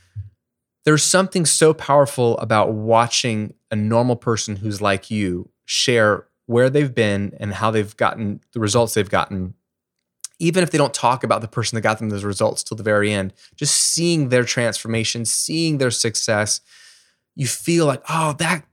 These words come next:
that could be me. I could do that," or, "I want that to be me." And you picture yourself in their shoes.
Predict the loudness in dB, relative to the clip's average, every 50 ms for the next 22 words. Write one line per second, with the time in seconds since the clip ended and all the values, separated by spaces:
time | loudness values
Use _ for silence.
0 | _ -8 -6 -6 -4 -2 0 0 2 2 2 2 2 2 2 2 2 2 2 0
1 | -2 -2 -2 -4 -4 -2 -2 0 0 0 0 2 2 4 4 4 4 2 0 0
2 | 0 2 2 2 2 2 0 0 0 -2 -4 -4 -2 -2 -2 -2 -2 -2 -2 -2
3 | -4 -4 -6 -6 -8 -6 -4 -2 -2 -2 0 0 2 0 0 0 0 -2 -2 0
4 | 0 0 0 0 0 0 0 -2 -4 -6 -8